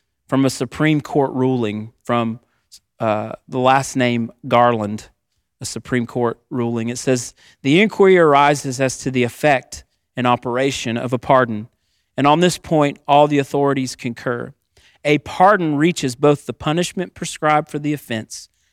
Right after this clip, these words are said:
and the guilt of the offender. And when the pardon is full, it releases the punishment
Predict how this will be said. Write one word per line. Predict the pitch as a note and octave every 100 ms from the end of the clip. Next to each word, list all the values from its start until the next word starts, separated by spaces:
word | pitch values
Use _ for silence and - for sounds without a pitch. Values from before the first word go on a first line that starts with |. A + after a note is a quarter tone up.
| _ _
and | C#3+ C3+
the | A#2+
guilt | A#2+ D#3 A#2+ - - _
of | B2+ B2+
the | C3
offender. | - B2+ A#2 A#2 D3 _ _ _ _ _ _ _
And | D#3 D#3+
when | E3+
the | D3+
pardon | - - F#3 G#3 G#3+
is | G#3 -
full, | - D3+ C#3 C#3 -
it | E3+
releases | C#3+ B2+ C3 D#3+ F#3 - F3+ -
the | D3+
punishment | - C#3 C3+ - C3+ B2+